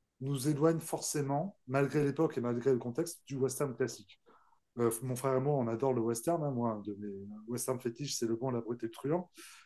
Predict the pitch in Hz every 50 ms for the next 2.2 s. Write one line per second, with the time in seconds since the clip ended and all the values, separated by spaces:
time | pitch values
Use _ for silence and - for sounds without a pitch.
0 | _ _ - 131 143 147 165 180 180 - - - 117 117 117 113 113 123 131 131
1 | 135 127 - - 147 151 165 156 139 120 - - 156 143 135 135 123 135 127 -
2 | - 120 104 92